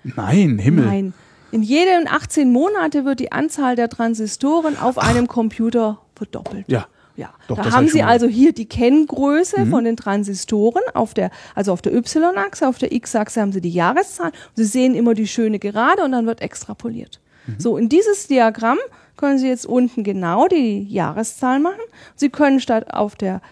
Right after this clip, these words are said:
Speaker 2: auf der Y-Achse machen Sie dieses Trippelprodukt, von dem ich geredet habe. Da kriegen Sie auch eine Kurve.
Speaker 1: Mhm.
Speaker 2: Und diese Kurve ist eine Gerade, die genauso steil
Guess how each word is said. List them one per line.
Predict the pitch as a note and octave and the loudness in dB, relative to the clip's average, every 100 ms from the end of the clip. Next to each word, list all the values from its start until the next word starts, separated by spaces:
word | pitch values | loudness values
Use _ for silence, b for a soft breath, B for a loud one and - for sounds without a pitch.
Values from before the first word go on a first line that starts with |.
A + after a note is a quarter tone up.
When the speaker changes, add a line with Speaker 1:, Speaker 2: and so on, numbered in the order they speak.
| b b - | b b -6
Speaker 2:
auf | - G#3+ | -4 -2
der | G3+ | 0
Y-Achse | A#3 A3+ C#4+ D4 D4 - - | -2 0 2 2 2 -2 0
machen | D4+ C#4+ | 2 4
Sie | C4+ | 2
dieses | A#3+ A#3+ A3 | 2 0 0
Trippelprodukt, | - A3 F#3 - F#3 - F#3 - | -4 -4 -2 -4 -8 -8 -12 -10
von | G#3+ | -12
dem | - | -10
ich | G#3 - | -12 -14
geredet | - - - - | -12 -12 -14 -14
habe. | |
Da | - | -14
kriegen | - D4 | -4 -2
Sie | C#4 | 0
auch | - | -2
eine | G3+ | -2
Kurve. | - G#3 - G#3 - | -6 -10 -10 -16 -10
Speaker 1:
Mhm. | G#2+ A#2+ | -6 -4
Speaker 2:
Und | G#3 | 2
diese | B3 A#3+ | 4 4
Kurve | A#3+ A#3+ A#3+ D#4+ | 2 2 2 2
ist | C#4 | -2
eine | C4 | -2
Gerade, | G#3+ G3 E3+ F3 D4 A#4+ _ _ _ _ _ _ - | -2 -2 -2 -2 -4 -6 _ _ _ _ _ _ -4
die | |
genauso | A3+ A3+ G3 A#3+ A3 | 0 2 2 0 0
steil | - F3 F#3+ | -2 -2 -2